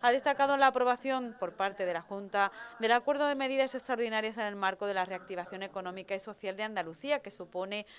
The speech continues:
una nueva inyección al tejido productivo andaluz en ayudas directas por valor de setecientos treinta y dos coma cuarenta y cuatro millones de euros,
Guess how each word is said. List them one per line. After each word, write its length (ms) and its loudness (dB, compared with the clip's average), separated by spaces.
una 160 0
nueva 200 0
inyección 540 -4
al 120 -2
tejido 380 -6
productivo 420 -4
andaluz 440 -6
en 100 -8
ayudas 320 -4
directas 460 -4
por 120 -8
valor 320 0
de 240 -4
setecientos 680 -4
treinta 300 0
y 40 2
dos 240 0
coma 320 -2
cuarenta 400 -2
y 20 -4
cuatro 300 -6
millones 340 -8
de 140 0
euros, 400 0